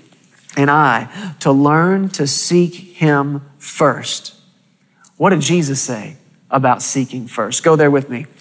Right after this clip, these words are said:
We've got just a few minutes left. Go to Matthew chapter six. I know you've heard it, but you need to see it again.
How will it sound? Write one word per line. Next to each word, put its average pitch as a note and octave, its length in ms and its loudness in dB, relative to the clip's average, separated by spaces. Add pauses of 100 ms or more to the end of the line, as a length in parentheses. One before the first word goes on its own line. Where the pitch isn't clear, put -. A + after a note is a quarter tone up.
(100)
We've C#3+ 100 -2
got C#3 140 2
just C3+ 180 -4
a D3 60 -2
few D3 160 0
minutes C#3 300 -2
left. C3 160 -4
Go D3 100 4
to C#3 80 2
Matthew C#3 380 0
chapter C3+ 360 -4
six. - 540 -8 (880)
I B2+ 100 -2
know C3+ 140 2
you've C#3+ 200 2
heard C#3 200 4
it, - 80 0
but C#3 180 -6
you C3 80 -4
need C3 140 0
to A#2+ 60 -6
see C3 240 0
it B2+ 60 2
again. B2+ 380 -4